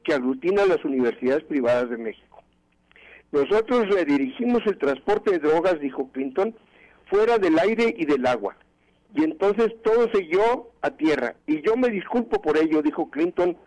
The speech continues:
frente a estudiantes, empresarios y políticos mexicanos. Con estas palabras que habría que recordar hoy al también demócrata presidente Joe Biden, no para un reproche inútil,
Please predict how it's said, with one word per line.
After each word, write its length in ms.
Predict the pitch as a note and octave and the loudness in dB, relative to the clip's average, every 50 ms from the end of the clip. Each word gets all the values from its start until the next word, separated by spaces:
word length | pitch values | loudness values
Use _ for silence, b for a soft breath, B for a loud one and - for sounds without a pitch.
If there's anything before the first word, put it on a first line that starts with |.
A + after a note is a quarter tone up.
| b b b b b b b b b | b b b b b b b b b
frente 340 | - C#3 C3+ C3+ C3 C#3 B2+ | -2 0 0 0 0 0 -2
a 40 | A#2 | -2
estudiantes, 760 | - - - A#2+ A#2 A#2+ C#3 D#3+ F#3+ G#3 G#3+ G#3+ - A3 G#3+ G#3+ | -2 -6 -10 -6 -2 0 0 2 2 0 0 0 0 0 0 0
empresarios 680 | - D#3 B2+ - A2 A2 - - D3 D#3 E3+ F3+ F3 - | -2 -6 -4 -4 -8 -6 -2 -2 -2 0 0 -2 -2 -4
y 60 | D#3 | -4
políticos 540 | - - A#2 A2 A2+ A#2 - - D3+ C#3 B2 | -6 -4 -6 -4 -6 -6 -8 -4 -4 -4 -4
mexicanos. 500 | A#2 G#2 - - - - - G#2+ G#2+ - _ _ _ _ _ _ _ _ _ B B B B B B B B B B - | -4 -10 -12 -14 -16 -14 -14 -14 -14 -16 _ _ _ _ _ _ _ _ _ B B B B B B B B B B -6
Con 180 | - C#3 D3+ F3 | -2 0 2 2
estas 300 | G#3 G#3+ G#3+ C4 A#3+ A#3 | 2 2 2 -2 -2 0
palabras 440 | - A3 F#3 F#3 F#3+ G#3 A3 A3+ G#3 A3+ | 0 0 2 4 4 4 2 2 0 0
que 100 | - F3+ | 0 0
habría 260 | D#3+ D#3+ F3+ G3+ G#3+ | 2 2 2 0 0
que 120 | G#3+ G#3 F3+ | 2 0 0
recordar 580 | D3+ D3 C#3 - C3+ C3+ B2+ D#3 F#3 A3+ A3 | 2 0 0 -2 -4 -4 0 2 2 2 4
hoy 320 | F3 E3+ G3 A#3 A3+ A#3 - B B B B B B B B B - | 2 2 2 2 0 -4 -10 B B B B B B B B B -4
al 180 | C#3 C#3+ C#3+ - | -4 -2 -2 -2
también 380 | D3+ C#3+ C#3+ C#3+ F#3 G3+ G#3 | -2 -2 0 0 0 0 0
demócrata 640 | G3+ F3+ E3+ F3+ - - F#3+ F#3 F#3 - E3+ D#3+ - | 0 0 0 -2 0 0 0 0 0 0 0 0 0
presidente 640 | - C#3 C3 C3 - B2+ A#2+ C3+ D#3 - - D#3+ D#3 | 0 -4 -2 -2 -4 -4 -4 -4 -4 -2 -2 -2 0
Joe 160 | D#3+ E3+ F3+ | 0 0 0
Biden, 500 | E3 - E3 E3+ E3+ D#3+ F3+ G3 A3 G#3+ - _ B B B B B B B B B B | 0 0 0 0 0 0 0 -2 -2 -4 -8 _ B B B B B B B B B B
no 300 | B F#3+ A3 B3+ C#4 C4+ | B 0 0 0 0 0
para 260 | - C#4 C4 A#3+ A3 G#3+ | 0 0 2 2 4 4
un 160 | A3+ B3+ A#3 | 2 2 2
reproche 520 | B3 A#3+ A3+ - G#3+ A3 A3 - A3 G#3+ | 0 0 0 0 0 0 0 2 2 2
inútil, 480 | G#3 A3 B3 C4 C4 - F#3+ D3+ B2+ | 2 2 2 0 0 0 -2 -2 -4